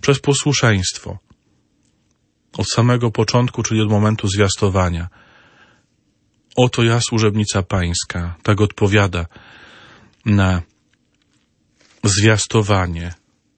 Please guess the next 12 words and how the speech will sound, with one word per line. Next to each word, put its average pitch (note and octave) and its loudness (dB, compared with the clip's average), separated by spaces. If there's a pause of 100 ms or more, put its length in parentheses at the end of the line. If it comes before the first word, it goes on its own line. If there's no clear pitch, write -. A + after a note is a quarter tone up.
(1400)
Czyli A#2 0
jest A#2 -2
posłuszna, A2 -2 (1080)
zgadza G#2 0
się, E2+ -6 (680)
mimo C3 2
że A2 0 (2000)
jakaś G#2+ 0
niepewność A2 0
w - -8
sercu G#2+ 0
się F#2+ 0